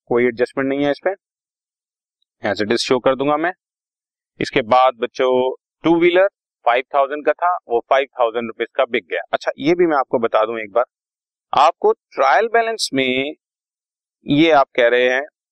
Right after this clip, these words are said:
I mean, सोच रहे होंगे कि ट्रायल बैलेंस में जो हमारी ड्राइंग्स दी हुई हैं वो तो फ़ाइव थाउजेंड टू हंड्रेड एंड फ़ोर्टी फ़ाइव दी हुई है, am I right? ये रही फ़ाइव थाउजेंड टू हंड्रेड एंड फ़ोर्टी फ़ाइव। तो नीचे हमारे पास जब हमने बैलेंस शीट बनाई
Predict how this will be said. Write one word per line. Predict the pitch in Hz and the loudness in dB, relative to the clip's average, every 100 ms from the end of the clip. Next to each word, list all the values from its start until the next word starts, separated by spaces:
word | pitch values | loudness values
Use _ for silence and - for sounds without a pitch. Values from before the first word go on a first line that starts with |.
| _ _ _ _ _ _ _ _ _ _ _ _ _ - | _ _ _ _ _ _ _ _ _ _ _ _ _ -4
I | 123 | -2
mean, | 135 135 | -2 -2
सोच | - 151 151 - | -4 -2 -2 0
रहे | 135 127 | -2 0
होंगे | 123 131 143 | -2 -2 -2
कि | 151 | -8
ट्रायल | _ 131 123 165 175 | _ -2 0 0 0
बैलेंस | 180 180 175 | -2 -4 -4
में | |
जो | 170 175 | -2 0
हमारी | 180 175 | 0 -2
ड्राइंग्स | 120 131 151 - | -2 -4 -4 -4
दी | |
हुई | 160 | -2
हैं | 165 | 0
वो | 160 | 0
तो | 156 | -2
फ़ाइव | 165 139 143 156 | 0 0 0 0
थाउजेंड | 151 160 | -2 -4
टू | 147 156 | -4 -2
हंड्रेड | 156 160 | -2 -6
एंड | 156 | -2
फ़ोर्टी | 135 160 | -2 0
फ़ाइव | 160 165 | -2 -2
दी | 151 | -6
हुई | 160 156 | -12 -14
है, | _ _ _ _ _ _ | _ _ _ _ _ _
am | 101 117 | -4 -2
I | |
right? | 175 - | -2 -2
ये | 131 139 | -2 0
रही | 131 - _ | 0 -4 _
फ़ाइव | 117 117 - | -2 0 0
थाउजेंड | 120 123 | -2 -2
टू | 127 131 | -4 -6
हंड्रेड | 131 | -6
एंड | 135 - | -6 -4
फ़ोर्टी | - - | -4 -4
फ़ाइव। | - - _ _ _ _ _ - | -10 -10 _ _ _ _ _ -2
तो | 170 | 0
नीचे | 151 156 151 190 196 208 _ _ | 2 0 2 2 2 0 _ _
हमारे | 127 123 - 143 147 143 | -6 -2 0 0 0 2
पास | 139 170 - 113 | 4 2 -2 -6
जब | 120 117 | -4 -4
हमने | 131 131 | -4 -4
बैलेंस | 113 110 143 - | 0 0 -2 -4
शीट | 170 | -2
बनाई | 160 120 110 107 117 | -2 0 -2 -2 -4